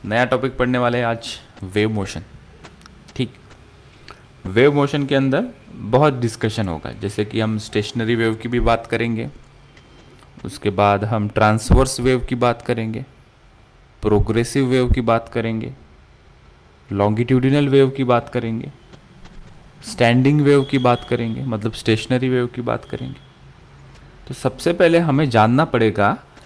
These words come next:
कि वेव को classify कैसे करते हैं। Once we know the classification, हमें आगे बढ़ने में मदद होगी, हम एक एक bit फिर easily discuss कर सकते हैं।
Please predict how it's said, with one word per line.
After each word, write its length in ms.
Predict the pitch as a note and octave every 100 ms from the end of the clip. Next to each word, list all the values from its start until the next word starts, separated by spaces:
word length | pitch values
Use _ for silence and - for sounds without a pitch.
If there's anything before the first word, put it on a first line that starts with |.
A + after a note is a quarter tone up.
| - - -
कि 100 | D3
वेव 220 | A#2+ D3+
को 180 | - E3+
classify 680 | - C#3+ C#3 D#3 - D3
कैसे 300 | C#3+ A2 - G#2+
करते 320 | F2+ - F2+
हैं। 120 | - - _ _ _ _ _ _ _ _ -
Once 320 | G2 C#3 D3+
we 100 | D3
know 140 | D#3 D#3
the 100 | D#3
classification, 800 | D#3 C#3+ D#3 C#3+ C#3 D3+ D3 E3 - - - _ _ - _ _ - _ _
हमें 220 | - A#2 -
आगे 220 | A2+ C3 C#3+
बढ़ने 280 | C3 C3
में 80 | C3
मदद 320 | C3 A2 G2+ G2+
होगी, 260 | F2 - A2+ _ _ - - - _
हम 160 | - A2 -
एक 160 | A#2
एक 140 | C3 B2
bit 160 | B2+
फिर 280 | - D#3 C4+ - - - -
easily 380 | A#2+ A#2+ A#2+ A#2+
discuss 380 | G2+ - G#2
कर 160 | - F#2
सकते 360 | F2 - -
हैं। 80 | -